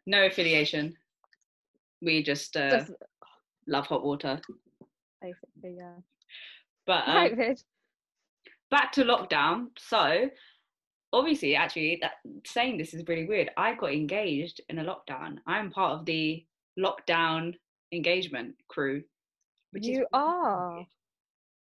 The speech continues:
Speaker 1: And I think it's a, I think it's, I don't know. For me,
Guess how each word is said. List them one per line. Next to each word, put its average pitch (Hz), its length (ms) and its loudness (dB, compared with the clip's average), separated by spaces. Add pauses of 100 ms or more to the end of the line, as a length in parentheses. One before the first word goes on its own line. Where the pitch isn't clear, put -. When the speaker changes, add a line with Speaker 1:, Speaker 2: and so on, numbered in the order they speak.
(120)
Speaker 1:
And 190 120 0
I 220 40 2
think 269 200 4
it's - 160 -2
a, 190 100 -4 (180)
I 220 80 0
think 302 220 2
it's, - 180 -8 (680)
I 123 40 -14
don't 131 120 -10
know. 147 180 -4 (360)
For 240 140 0
me, 196 480 2